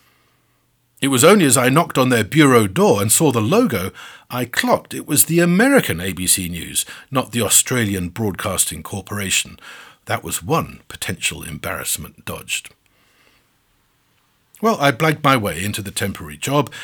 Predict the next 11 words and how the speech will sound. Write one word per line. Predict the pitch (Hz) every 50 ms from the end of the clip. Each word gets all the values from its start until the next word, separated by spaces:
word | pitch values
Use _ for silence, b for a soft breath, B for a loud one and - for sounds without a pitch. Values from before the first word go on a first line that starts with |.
| B B B B
and | 127 139
after | 170 180 - - 139 127
a |
few | - - - 233 254 226
weeks | 156 151 147 151 - - - -
I | 123 131
was | 120 113 120
offered, | 185 233 214 - - 135 127 - B B B B B
and | - 107 98 85
gratefully | - 87 82 85 - - 85 80
accepted, | 78 - - - - 202 185 - 139 131 127